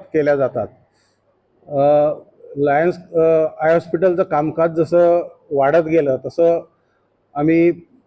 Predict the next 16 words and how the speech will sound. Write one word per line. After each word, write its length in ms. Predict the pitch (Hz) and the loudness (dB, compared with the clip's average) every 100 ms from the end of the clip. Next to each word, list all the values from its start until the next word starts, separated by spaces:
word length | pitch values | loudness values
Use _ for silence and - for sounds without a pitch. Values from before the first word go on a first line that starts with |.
| _ - | _ -4
फेको 280 | 156 156 190 | -4 2 4
इमल्सिफिकेशन, 920 | 180 180 180 180 151 165 160 147 131 | 4 2 0 -2 -2 -2 0 -2 -2
जी 280 | 147 156 156 | -2 0 0
ही 140 | 170 | -2
अत्याधुनिक 800 | - - 165 165 170 175 170 _ 147 | -2 -8 -2 0 2 0 -2 _ -6
मोतीबिंदू 580 | 143 147 160 165 165 | -6 -2 -2 0 0
शस्त्रक्रियेची, 920 | 160 151 - 160 156 156 156 156 156 151 _ _ 139 | 0 -2 -4 -6 0 -2 -2 -2 -2 -4 _ _ -4
अ, 40 | 139 139 139 _ 147 147 147 - | 0 0 -2 _ _ -12 -12 -8
आहे, 340 | 139 143 120 | -2 -2 -2
ते 260 | - 151 156 | -4 0 0
फेको 320 | - 147 175 | 0 -4 0
इमल्सिफिकेशन 760 | 170 170 165 165 160 160 165 | 0 0 0 -2 0 0 0
मशीन 380 | 160 147 - 175 | 0 0 0 -2
पण 140 | 170 165 | 0 -2
आम्ही, 240 | 160 165 160 _ - - _ | 0 0 -2 _ -20 -20 _
अ, 60 | _ | _